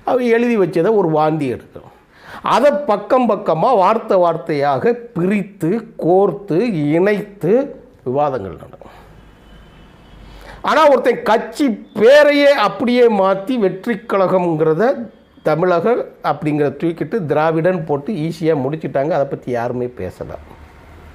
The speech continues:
துவக்கி வச்சது யாருங்கிறத பத்தியும் பேசல. ஆனா மாறாக என்ன பேச்சு நடந்து கொண்டிருக்கிறது தெரியுமா? மல்லை சத்யா கட்சியை துவங்கிவிட்டால் மறுமலர்ச்சி திமுக,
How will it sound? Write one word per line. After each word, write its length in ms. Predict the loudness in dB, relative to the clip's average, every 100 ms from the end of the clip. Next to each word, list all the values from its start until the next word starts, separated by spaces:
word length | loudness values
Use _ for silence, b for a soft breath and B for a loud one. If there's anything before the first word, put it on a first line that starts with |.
| -20 -20 -20 -20 -20 -20 -20 -20 -20 -2
துவக்கி 420 | 0 0 -2 -2
வச்சது 400 | -2 -2 -4 -2
யாருங்கிறத 800 | 0 2 2 2 0 -2 -2 -4
பத்தியும் 440 | -6 -10 -8 -8 -6
பேசல. 460 | -6 -6 -8 -10 -12 -12 -6
ஆனா 220 | -4 -2
மாறாக 560 | 0 0 2 0 0
என்ன 460 | 0 0 -2 0 -2
பேச்சு 440 | 0 0 0 0
நடந்து 280 | 0 0 0
கொண்டிருக்கிறது 520 | -2 -2 -4 -2 -2
தெரியுமா? 320 | -2 -4 -4 -6 -12 -20 _ B B B B B
மல்லை 400 | -2 0 2 2
சத்யா 400 | 2 0 2 0
கட்சியை 580 | 2 0 0 0 0 0
துவங்கிவிட்டால் 1000 | 0 2 2 0 -2 -4 -6 -4 -2 -2 -4 -12 -8
மறுமலர்ச்சி 640 | 0 0 2 0 0 -4
திமுக, 640 | -4 -2 0 0 0 0